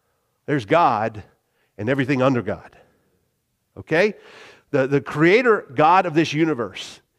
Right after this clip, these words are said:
is the only superpower. When Satan desires to have disciples of Jesus, he must go to God first. The words of Jesus that "Satan demanded to have you"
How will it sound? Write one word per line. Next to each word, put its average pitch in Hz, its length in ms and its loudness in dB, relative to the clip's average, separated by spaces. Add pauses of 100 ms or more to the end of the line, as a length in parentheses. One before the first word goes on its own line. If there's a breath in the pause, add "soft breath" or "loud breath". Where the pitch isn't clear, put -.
(120)
is 143 200 0
the 123 220 -2 (160)
only 151 340 2
superpower. 117 640 -2
When 156 120 2
Satan 202 400 0 (120)
desires 160 680 2
to 170 100 0
have 175 520 0
disciples 190 1000 -2
of 160 100 -4
Jesus, 226 580 -6 (140)
he 226 120 -2
must 208 260 0
go 151 120 0
to 123 60 -4
God 113 260 0
first. - 560 -10 (1160)
The 135 80 -2
words 202 400 4
of 160 80 -4
Jesus 214 540 0
that 160 220 0 (360 loud breath)
"Satan 196 640 -2
demanded 139 840 0
to 175 100 -2
have 190 420 -2
you" 233 200 -6